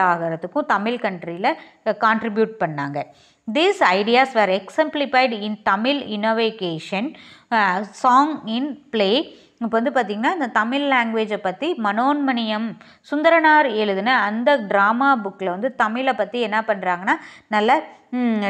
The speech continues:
ஒரு சிறப்பு, அதனுடைய தமிழ் சிறப்பு அப்படின்றத ஒரு, எ-, என்ன பண்ணுறாங்கன்னா, நிரூபிக்க,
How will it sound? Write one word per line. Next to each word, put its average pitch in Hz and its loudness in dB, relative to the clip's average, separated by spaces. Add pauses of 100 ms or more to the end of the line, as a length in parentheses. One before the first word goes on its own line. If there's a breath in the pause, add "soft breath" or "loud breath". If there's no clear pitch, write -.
(260)
ஒரு 226 4 (360)
சிறப்பு, 277 4
அதனுடைய 214 0 (100)
தமிழ் 233 0 (100)
சிறப்பு 214 0 (520 loud breath)
அப்படின்றத 202 0 (180)
ஒரு, 226 0 (600)
எ-, 214 2
என்ன 240 2
பண்ணுறாங்கன்னா, 226 -2 (100)
நிரூபிக்க, 302 -2